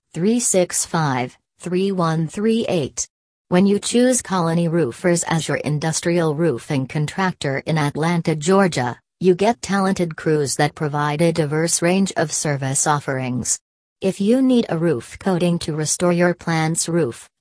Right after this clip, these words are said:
our company can provide you with that. If you're looking for someone to repair a leak,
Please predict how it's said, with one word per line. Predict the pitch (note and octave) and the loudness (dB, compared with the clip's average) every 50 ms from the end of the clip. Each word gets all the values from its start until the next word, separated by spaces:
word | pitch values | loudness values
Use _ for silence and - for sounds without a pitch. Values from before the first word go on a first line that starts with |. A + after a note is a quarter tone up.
| _ - | _ 0
our | D#3 E3 D#3+ | 0 0 0
company | - - F3 E3 - F3+ E3+ E3 C#3+ | 0 -2 -2 -2 0 0 0 0 -2
can | - - D3 D3+ D3 | -2 -2 -4 -4 -2
provide | - D#3 D3 C#3+ D3 D3 D3 D3 D3+ D3 | -4 -4 -4 -2 -2 -2 -2 -2 -2 0
you | D#3 D#3 D3+ | 0 0 2
with | D3 D3 - - | 0 -2 -2 -2
that. | E3+ E3 D3+ B2 - - - - - _ _ _ _ _ _ _ _ | 0 0 0 0 -2 -4 -8 -14 -18 _ _ _ _ _ _ _ _
If | - E3+ - | 0 0 4
you're | - F3 F3 F3+ | 6 6 6 6
looking | F#3+ G#3 A3 - - A3+ A3+ G#3+ | 4 2 0 2 2 2 2 4
for | - A3 G#3 | 2 0 0
someone | - - G3 F#3+ G3 G3 F#3+ F#3+ F#3 | 0 2 2 2 2 2 2 2 0
to | - - F3 | 0 -2 -2
repair | E3 D3 C#3+ - - E3+ D#3+ D#3 D#3 D#3+ | -2 -2 -4 -4 -4 -4 -2 -2 0 0
a | D3 C3+ | -2 -2
leak, | D3 D#3+ D3+ B2+ A2 - - | -2 -2 -2 -2 -2 -4 -8